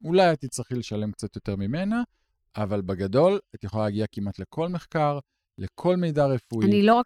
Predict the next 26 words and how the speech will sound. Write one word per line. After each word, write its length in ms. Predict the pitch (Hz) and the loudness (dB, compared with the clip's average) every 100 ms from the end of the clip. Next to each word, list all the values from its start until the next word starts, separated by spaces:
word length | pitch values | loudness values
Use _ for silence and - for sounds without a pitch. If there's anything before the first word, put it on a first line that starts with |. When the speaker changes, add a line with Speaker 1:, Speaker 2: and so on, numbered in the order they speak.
| - | 0
Speaker 2:
יכולה 320 | 196 196 196 | 2 4 6
להגיע, 380 | 208 170 156 233 | 6 4 4 2
לפעמים 400 | 285 - 170 196 | 2 4 6 6
המידע 360 | 208 151 151 180 | 8 6 6 6
יגיע 460 | 156 143 139 165 147 | 4 4 2 2 2
אליי, 220 | 147 196 | 0 2
אנחנו 220 | 202 - | 2 0
נדבר 380 | 147 143 143 185 | -2 0 0 0
גם 200 | 185 170 | 0 0
על 120 | 143 | 0
זה, 240 | 147 175 196 - | 0 2 2 0
על 160 | - 160 | -2 0
כל 160 | - 175 | 2 2
עולם 240 | 170 175 | 4 4
הקהילות 600 | 180 - 170 165 175 180 | 0 2 4 4 4 2
הדיגיטליות, 540 | 165 147 147 165 202 214 | -2 -2 0 4 6 6
Speaker 1:
כן, 100 | 214 | 6
לא, 340 | 208 190 175 | 8 8 8
לא, 100 | 180 | 6
לא, 80 | 180 | 4
Speaker 2:
אה, 160 | 175 127 | 4 4
Speaker 1:
אבל 160 | 127 | 2
אני 220 | 127 131 131 - | 2 0 -2 -4
מסתכל 500 | 120 120 - 135 151 | -2 -2 -4 -4 -2
רק 260 | 143 151 | 0 0
ב-, 100 | - | 2